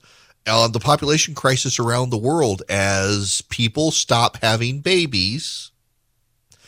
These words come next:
it becomes an irreversible trend in every country it's happened. And we're frankly at that point in this country.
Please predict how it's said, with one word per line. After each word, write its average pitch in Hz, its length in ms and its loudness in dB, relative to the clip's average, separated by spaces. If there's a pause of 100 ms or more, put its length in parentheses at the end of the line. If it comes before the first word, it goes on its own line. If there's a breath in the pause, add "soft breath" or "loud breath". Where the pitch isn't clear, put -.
(260 soft breath)
it 110 180 -2
becomes 123 440 0
an 117 160 -4
irreversible 113 720 0
trend 98 400 -6
in 85 100 -8
every 98 220 -4
country 123 360 -8
it's 120 140 -10
happened. 123 420 -8 (360 soft breath)
And 82 160 -10
we're 131 160 -2
frankly 113 520 -2
at 110 220 -2
that 110 260 -2
point 147 300 -4
in 85 120 -8
this 82 120 -10
country. 101 480 -10